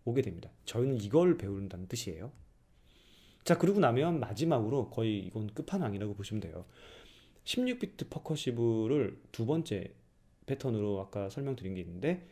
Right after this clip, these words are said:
그게 바로 엄지로 퍼커시브 하는 방식이에요. 이런 거는 아르페지오를 하면서 중간에 계속 퍼커시브를 집어넣어요. 그러면서 치고 바로 또 기타 엄지를 또 튕기고, 그럼 되게 복잡한 양상으로 이제 발전하는,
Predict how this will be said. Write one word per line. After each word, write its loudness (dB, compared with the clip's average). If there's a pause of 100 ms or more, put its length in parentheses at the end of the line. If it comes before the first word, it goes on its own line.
(120)
그게 2
바로 2
엄지로 2 (300)
퍼커시브 -6
하는 -2
방식이에요. -8 (340)
이런 6
거는 2
아르페지오를 2
하면서 0 (640)
중간에 6
계속 0
퍼커시브를 0
집어넣어요. 4 (360)
그러면서 8
치고 0
바로 -4
또 2 (180)
기타 -8
엄지를 0
또 -18
튕기고, 0 (360)
그럼 -4
되게 2
복잡한 -2
양상으로 0 (180)
이제 -4
발전하는, -6